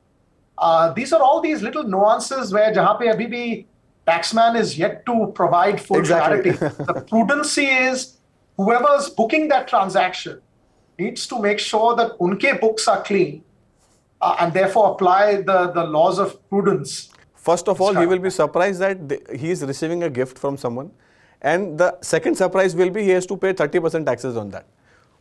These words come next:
Speaker 2: Moving on.
Speaker 1: And my, my point is, इसमें कोई टैक्स बचता नहीं है।
Speaker 2: Exactly.
Speaker 1: Because वो आपके ब्रदर के हाथ में और रिलेटिव के हाथ में would be taxed as a gift and you're now liable for a, a higher price point because then the cost basis is zero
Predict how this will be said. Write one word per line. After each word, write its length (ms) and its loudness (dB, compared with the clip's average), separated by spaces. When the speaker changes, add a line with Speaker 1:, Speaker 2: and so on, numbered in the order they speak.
Speaker 2:
Moving 420 0
on. 100 0
Speaker 1:
And 160 -2
my, 320 2
my 320 2
point 400 0
is, 100 -4
इसमें 280 -4
कोई 180 0
टैक्स 300 0
बचता 440 0
नहीं 320 0
है। 160 -10
Speaker 2:
Exactly. 400 0
Speaker 1:
Because 340 0
वो 300 0
आपके 280 2
ब्रदर 340 2
के 60 0
हाथ 320 2
में 300 2
और 180 4
रिलेटिव 360 -2
के 60 -2
हाथ 320 2
में 160 -2
would 160 -6
be 160 -6
taxed 340 0
as 140 -2
a 80 0
gift 340 -2
and 100 2
you're 160 0
now 200 4
liable 480 2
for 100 0
a, 60 4
a 480 2
higher 300 0
price 340 -2
point 340 0
because 300 -8
then 200 -2
the 100 -2
cost 340 0
basis 340 -2
is 160 -6
zero 380 -2